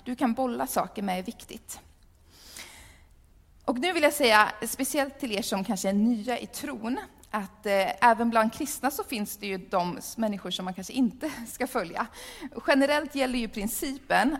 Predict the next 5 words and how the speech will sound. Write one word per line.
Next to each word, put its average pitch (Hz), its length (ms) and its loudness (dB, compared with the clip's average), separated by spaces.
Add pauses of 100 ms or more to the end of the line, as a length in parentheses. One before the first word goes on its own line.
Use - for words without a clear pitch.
(100)
att 214 220 -2
se 294 300 0
på 294 180 -6
personens 190 540 -4
handlingar 196 880 0